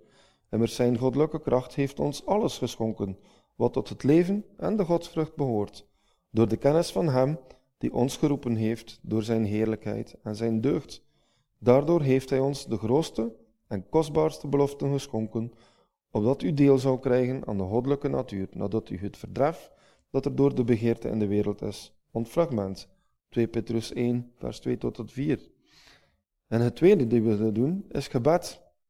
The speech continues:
Open en eerlijk alles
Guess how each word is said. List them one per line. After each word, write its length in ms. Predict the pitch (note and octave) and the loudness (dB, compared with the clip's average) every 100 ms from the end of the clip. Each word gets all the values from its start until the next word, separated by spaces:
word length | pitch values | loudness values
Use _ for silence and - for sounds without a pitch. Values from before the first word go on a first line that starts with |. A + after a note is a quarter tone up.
| _ _ _ _ | _ _ _ _
Open 560 | F3 G#3 G#3+ A3+ A#3+ - - | 8 8 8 2 2 -8 -6
en 180 | C3 - | -4 2
eerlijk 580 | E3 G3 A3 B3+ - _ _ _ _ _ _ _ _ _ | 6 6 4 2 -8 _ _ _ _ _ _ _ _ _
alles 520 | E3 G#3+ A#3 - - | 4 6 4 -4 -16